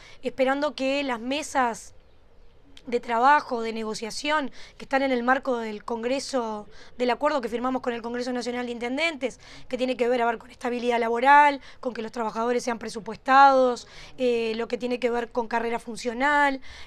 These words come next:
eh, ingreso por concurso y por llamado, condiciones y medio ambiente de trabajo, atención de la salud y, bueno, el pasaje o no de lo, de los municipales al fonasa, que sabemos que está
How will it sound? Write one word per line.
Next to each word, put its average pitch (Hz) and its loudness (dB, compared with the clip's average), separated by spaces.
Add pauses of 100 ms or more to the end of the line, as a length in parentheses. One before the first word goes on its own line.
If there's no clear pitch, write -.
eh, 214 -6 (100)
ingreso 269 -2
por 233 -6
concurso 233 -4
y 240 -6
por 214 -8
llamado, 262 2 (220)
condiciones 247 -4
y 240 -6
medio 226 -6
ambiente 226 -8
de 254 -18
trabajo, 247 2 (220)
atención 262 -4
de 254 0
la 240 -4
salud 277 -4
y, 262 -4
bueno, 247 -2
el 220 -10
pasaje 247 -4
o 233 -6
no 247 -2 (340)
de 233 0
lo, 214 -6
de 226 -6
los 220 -8
municipales 220 -4
al 220 -6
fonasa, 254 -2
que 214 -10
sabemos 233 -6
que 262 -12
está 269 0